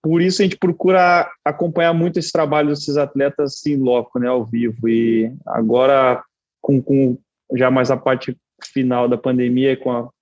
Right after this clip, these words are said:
com a liberação maior de entrada em alguns países, a gente tá conseguindo acompanhar esses atletas, treinamentos, conversar com comissões técnicas, ver eles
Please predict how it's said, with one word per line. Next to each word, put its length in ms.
com 100
a 40
liberação 500
maior 300
de 100
entrada 340
em 40
alguns 240
países, 340
a 60
gente 180
tá 120
conseguindo 640
acompanhar 580
esses 140
atletas, 480
treinamentos, 840
conversar 640
com 80
comissões 460
técnicas, 600
ver 260
eles 400